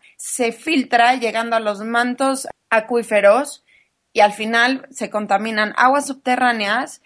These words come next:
que al final esa agua puede llegar a, a la llave de tu casa.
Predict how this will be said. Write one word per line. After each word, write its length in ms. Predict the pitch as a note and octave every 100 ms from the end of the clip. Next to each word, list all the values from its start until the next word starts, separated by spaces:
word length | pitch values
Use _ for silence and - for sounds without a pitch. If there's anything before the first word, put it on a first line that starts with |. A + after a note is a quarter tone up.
| - _
que 80 | -
al 100 | G#3
final 300 | A3 A#3 A#3
esa 360 | A#3+ B3 A#3 A3+
agua 260 | G3+ A3+
puede 180 | A3+ A#3
llegar 420 | G#3 G3 G#3 G#3+ -
a, 160 | G#3
a 240 | G3 - G3+
la 140 | F#3+
llave 260 | F#3+ F#3+ F#3+
de 60 |
tu 200 | F#3 F3
casa. 480 | - E3 - - -